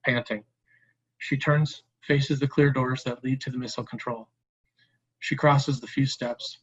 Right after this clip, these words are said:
pulls them open. She enters the hub of the missile center. Interior,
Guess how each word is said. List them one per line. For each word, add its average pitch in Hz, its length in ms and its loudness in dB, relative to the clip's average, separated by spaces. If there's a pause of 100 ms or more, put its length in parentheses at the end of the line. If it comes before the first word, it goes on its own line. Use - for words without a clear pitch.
pulls 131 180 0
them 120 180 -4
open. 117 320 -8 (580)
She 151 200 -2
enters 139 320 2
the 120 80 -4
hub 110 400 2
of 117 160 -12
the 120 80 -6
missile 117 280 -6
center. 113 440 -12 (800)
Interior, 123 600 2